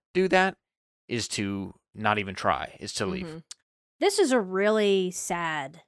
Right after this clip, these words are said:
Speaker 3: scene.
Speaker 1: Mm-hmm.
Speaker 3: This is
Speaker 2: Yeah.
Speaker 3: very, very sad.
Speaker 1: Yeah.
Speaker 3: And I think it's another one of those parts of the movie that makes it very underrated because
Speaker 2: Yeah.
Speaker 3: this is such a,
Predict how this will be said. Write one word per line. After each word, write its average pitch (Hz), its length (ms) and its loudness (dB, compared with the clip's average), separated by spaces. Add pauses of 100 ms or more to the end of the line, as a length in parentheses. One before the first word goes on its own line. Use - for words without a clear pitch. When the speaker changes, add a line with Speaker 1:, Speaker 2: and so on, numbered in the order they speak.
Speaker 3:
scene. - 500 -10
Speaker 1:
Mm-hmm. 85 200 -12
Speaker 3:
This 240 180 0
is 220 160 -2
Speaker 2:
Yeah. 180 100 -10
Speaker 3:
very, 190 480 2
very 165 480 -8
sad. - 460 -10
Speaker 1:
Yeah. 71 160 -10 (480)
Speaker 3:
And 254 100 2
I 294 140 4
think 359 520 -2 (320)
it's 254 240 6
another 311 220 4
one 277 140 4
of 254 60 4
those 226 140 2
parts 254 320 2
of 240 60 -8
the 220 60 0
movie 240 360 0
that 196 140 0
makes 202 300 -2
it 247 80 -6
very 208 440 0
underrated 170 920 -6
because 190 180 -6 (100)
Speaker 2:
Yeah. 170 60 -2
Speaker 3:
this 196 160 -6
is 220 100 -4
such - 200 -4
a, 233 200 2